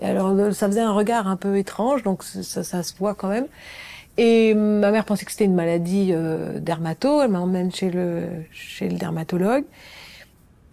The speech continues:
qui lui dit, « Écoutez, je vois pas, euh, ce que c'est, à, à moins que vous ayez eu un choc il y a un mois. » Et donc, c'était pile un mois après, et ma mère a dit, « Ah bah oui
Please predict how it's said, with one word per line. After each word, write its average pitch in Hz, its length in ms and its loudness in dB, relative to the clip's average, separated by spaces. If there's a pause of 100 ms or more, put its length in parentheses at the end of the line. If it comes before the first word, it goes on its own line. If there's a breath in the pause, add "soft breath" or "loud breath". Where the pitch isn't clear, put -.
qui 208 140 0
lui 185 160 2
dit, « 180 100 2
Écoutez, - 320 -2
je 180 80 -4
vois 165 180 -6 (200)
pas, 269 420 2
euh, 185 160 0
ce - 100 -8
que - 120 -8
c'est, 240 260 0
à, 196 340 2
à 190 60 -2
moins 214 260 4
que 247 140 0
vous 196 300 2
ayez 196 400 4
eu 233 280 4
un 185 260 -2
choc - 460 -2
il 214 40 2
y - 20 2
a 185 80 0
un 202 80 2
mois. » 190 320 2 (760)
Et 190 140 4
donc, 196 160 0
c'était - 160 0
pile 262 220 2
un 226 100 4
mois 196 200 0
après, 202 500 0
et 170 60 -2
ma 170 120 -2
mère 180 220 0
a 170 80 -4
dit, « 190 120 0
Ah - 60 -2
bah 160 140 -6
oui 170 180 -6